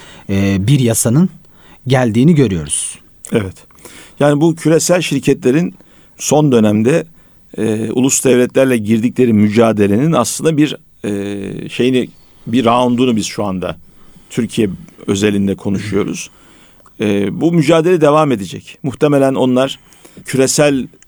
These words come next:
Speaker 2: operasyonlarının, dolayısıyla küresel vatandaşlarının ve küresel işte kimliklerinin gereğini yerine getirerek işte bu ulus devletlerin iradelerini tanımadıklarını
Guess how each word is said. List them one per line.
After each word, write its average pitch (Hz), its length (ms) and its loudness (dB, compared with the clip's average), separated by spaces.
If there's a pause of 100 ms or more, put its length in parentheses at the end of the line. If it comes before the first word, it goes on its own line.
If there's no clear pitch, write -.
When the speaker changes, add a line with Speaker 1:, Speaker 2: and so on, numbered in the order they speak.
(640)
Speaker 2:
operasyonlarının, 104 1000 -2 (540)
dolayısıyla 127 400 0
küresel 147 480 0
vatandaşlarının 120 960 -2 (640)
ve 120 100 -2
küresel 143 720 2
işte 123 280 -8
kimliklerinin 139 960 -2
gereğini 139 720 2
yerine 139 360 2
getirerek 123 720 0 (380)
işte - 200 -4
bu 151 140 4
ulus 160 200 0
devletlerin 135 480 2
iradelerini 131 600 2
tanımadıklarını 113 840 -2